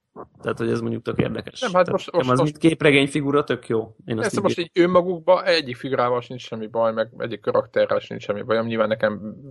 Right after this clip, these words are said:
Speaker 2: én, én is a Batman-t jobban szeretem, de most tök mindegy. De ettől függetlenül valamiért így, így, így nem,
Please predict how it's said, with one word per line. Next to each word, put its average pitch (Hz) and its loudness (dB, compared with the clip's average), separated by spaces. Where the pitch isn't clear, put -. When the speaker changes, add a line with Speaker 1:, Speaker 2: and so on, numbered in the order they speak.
Speaker 2:
én, 117 -4
én 123 -4
is 110 -4
a 113 0
Batman-t 107 2
jobban 117 0
szeretem, 143 -2
de 135 -2
most 113 -8
tök - -10
mindegy. 147 -2
De 135 8
ettől 123 -2
függetlenül 123 -2
valamiért 110 -2
így, 110 -10
így, 123 -16
így 117 -20
nem, 113 -20